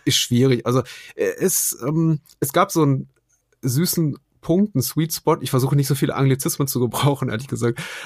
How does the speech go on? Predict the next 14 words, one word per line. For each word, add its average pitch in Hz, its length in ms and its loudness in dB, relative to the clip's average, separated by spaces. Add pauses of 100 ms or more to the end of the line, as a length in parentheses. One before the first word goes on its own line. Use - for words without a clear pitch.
Äh, 131 320 2
ein, 127 340 0
ein, 123 340 0 (340)
eine 120 180 0
gute 202 280 2
Zeit 147 280 2
für 123 140 -4
ihn, 123 260 0
glaub 117 200 2
ich, 123 100 0
so 120 380 -2
von, 120 480 -2 (200)
ja, 123 360 -2 (580)
Anfang 160 840 0